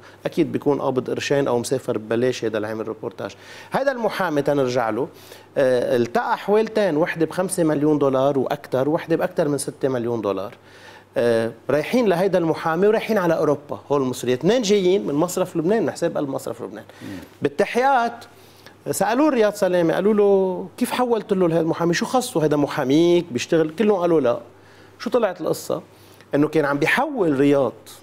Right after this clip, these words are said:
Speaker 1: من حساب لمصرف لبنان، يعني هيدا أموال عامة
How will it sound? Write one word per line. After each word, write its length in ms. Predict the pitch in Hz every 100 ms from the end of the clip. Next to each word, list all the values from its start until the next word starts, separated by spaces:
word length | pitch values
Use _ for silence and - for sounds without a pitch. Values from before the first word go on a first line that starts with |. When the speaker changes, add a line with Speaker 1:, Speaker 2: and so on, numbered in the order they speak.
| - - - - -
Speaker 1:
من 220 | 123 135 - - -
حساب 300 | - 170 151
لمصرف 480 | 151 185 190 185 190
لبنان، 320 | 190 254 117
يعني 160 | 92
هيدا 240 | 95 107 113
أموال 280 | 127 151 135
عامة 380 | 165 202 98